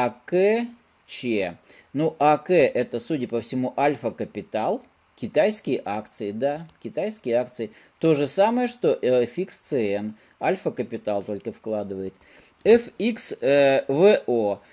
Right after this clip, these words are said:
Ну, это я знаю, что такое. Это то же самое, что F X R V, который мы с вами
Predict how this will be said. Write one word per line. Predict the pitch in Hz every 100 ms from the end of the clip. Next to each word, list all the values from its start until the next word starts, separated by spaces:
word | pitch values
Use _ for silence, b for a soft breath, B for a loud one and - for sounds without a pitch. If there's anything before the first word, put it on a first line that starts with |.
| b
Ну, | 151 185 -
это | 175 180
я | 131 123
знаю, | 110 120 110 135
что | 156 226
такое. | 233 247 254 247
Это | 233 143 - 147
то | 202 175
же | 165
самое, | 160 190 151 135
что | - - 143 135 -
F | 175 170 - -
X | 175 - - -
R | 147 131
V, | 113 120 120
который | 120 175 208 208 208
мы | 214 214
с | 214
вами | 214 208 214